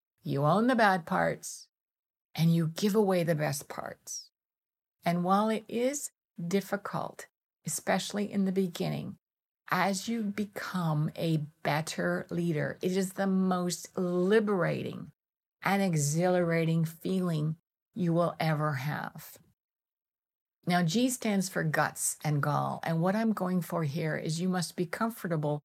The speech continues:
with having a backbone and standing firm,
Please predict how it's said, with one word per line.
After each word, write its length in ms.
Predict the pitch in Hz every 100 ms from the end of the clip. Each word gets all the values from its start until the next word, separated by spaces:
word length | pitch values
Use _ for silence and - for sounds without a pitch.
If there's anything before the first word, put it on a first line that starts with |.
| _ _ -
with 140 | 175 -
having 340 | 196 185 175
a 60 | 156
backbone 840 | 156 165 180 - 170 156 156 156 -
and 160 | 170
standing 540 | 160 - 170 165 156 147
firm, 600 | 143 160 151 - -